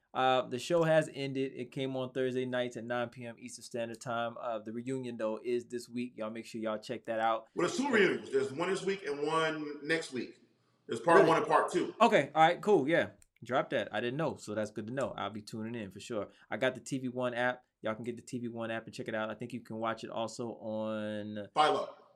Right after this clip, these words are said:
Speaker 1: Philo. There you go. So make sure you check out Shavar and the gang. Everybody, Richie came on the show. Dante came on the show. And those the homies, too. I've known them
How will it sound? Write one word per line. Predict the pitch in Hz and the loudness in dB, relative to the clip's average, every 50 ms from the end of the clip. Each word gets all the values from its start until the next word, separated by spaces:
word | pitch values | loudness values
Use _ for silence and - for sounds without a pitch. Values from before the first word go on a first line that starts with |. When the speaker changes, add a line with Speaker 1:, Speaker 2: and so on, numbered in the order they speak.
| _ _ | _ _
Speaker 1:
Philo. | 156 147 143 123 117 104 95 92 - | 4 4 6 6 4 0 -2 -4 -6
There | 110 117 | -6 -4
you | 113 107 101 | -4 -4 -2
go. | 104 101 98 101 101 - _ _ _ _ _ | -2 -2 -2 -2 -4 -8 _ _ _ _ _
So | - 120 110 | -6 -4 -2
make | 117 123 131 127 | 0 0 0 0
sure | - - 127 | 0 -4 -2
you | 117 117 117 | -2 -4 -4
check | - 135 120 - 131 | -4 -6 -4 0 0
out | 120 113 107 | 0 0 0
Shavar | - - 110 123 123 120 117 113 113 110 - 127 | -2 -8 -12 -6 0 0 2 2 2 -2 -4 -8
and | 117 110 | -10 -10
the | 110 | -10
gang. | - - 113 110 113 110 110 110 - | -10 -6 -6 -4 -2 -4 -4 -6 -8
Everybody, | 113 113 113 101 110 110 110 110 104 | -10 -10 -8 -6 -4 -2 -2 -2 -4
Richie | 101 117 117 - - | -4 -6 -8 -8 -12
came | - - 131 113 110 110 107 | -12 -10 -8 -6 -6 -6 -6
on | 107 | -6
the | 107 104 | -6 -8
show. | - - - 113 110 110 107 107 - _ _ _ _ _ | -8 -6 -4 -2 -2 -2 -4 -6 -8 _ _ _ _ _
Dante | 120 113 113 110 120 110 | -4 -2 -2 -2 -4 -6
came | 110 - 120 107 110 107 | -6 -4 -6 -4 -4 -4
on | 107 | -6
the | 110 | -6
show. | 107 - 123 110 104 104 | -6 -4 -4 -2 -2 -2
And | 113 143 | 0 2
those | 165 175 165 | 2 2 2
the | - | 0
homies, | 117 131 135 131 113 107 107 - | -2 -2 -2 -2 -2 -6 -8 -8
too. | - 107 101 | -6 -2 0
I've | 110 120 123 | 0 0 0
known | 117 117 110 107 107 | -2 -4 -4 -4 -4
them | 110 110 104 98 98 | -4 -4 -6 -6 -8